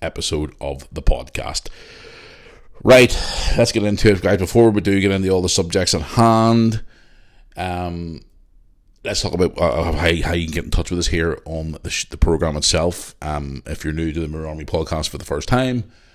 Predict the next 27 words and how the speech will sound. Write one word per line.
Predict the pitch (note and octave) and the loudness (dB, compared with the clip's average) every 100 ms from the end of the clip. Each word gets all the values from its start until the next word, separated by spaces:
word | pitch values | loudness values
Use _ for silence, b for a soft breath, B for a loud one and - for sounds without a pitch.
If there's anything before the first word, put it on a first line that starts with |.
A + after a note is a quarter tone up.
| b b | b b
or | F#2 F#2+ | -2 -2
if | E2 | 0
you're | D#2 | -2
a | |
regular | D2 C#2+ D2+ | -2 -2 -2
listener, | D#2+ F2 F#2 F2 | -2 0 2 2
the | - E2 | -2 -10
best | D#2 E2 - | -8 -8 -4
way | D#2+ | -4
to | D2+ | -4
get | A#1+ | -8
in | |
touch | D#2+ G#2+ - | -4 -4 0
with | G2 | 0
us | F2 - F#2 | 0 -2 -4
is | E2+ D#2+ | -4 -4
by | C#2 D2+ | -4 -4
the | D#2+ | -6
following | - - A2 A2 G#2+ G#2+ G#2 - - | -12 0 0 2 -2 -4 -6 -12 -12
methods. | D#2 C#2+ - - - - _ - _ - D#3+ | -6 -6 -6 -6 -8 -10 _ -20 _ -4 2
Email, | E3+ C3+ D#2+ - - - - | 4 4 0 -4 -18 -20 -2
moorarmypodcast | B2+ B2 A2 G#2 F2+ - F2 E2 E2+ D2 - - | 2 4 4 2 0 2 2 2 0 0 -2 -8
at | E2 - | -8 -4
yahoo | D2+ D2 D2 | -6 -4 -4
dot | C#2+ - - | -4 -8 2
com. | A2 A2 G#2+ b b b b b b b b b b _ - | 4 4 0 b b b b b b b b b b _ -2
Also, | G2 G2 G#2+ A#2 D3+ | 0 2 2 2 0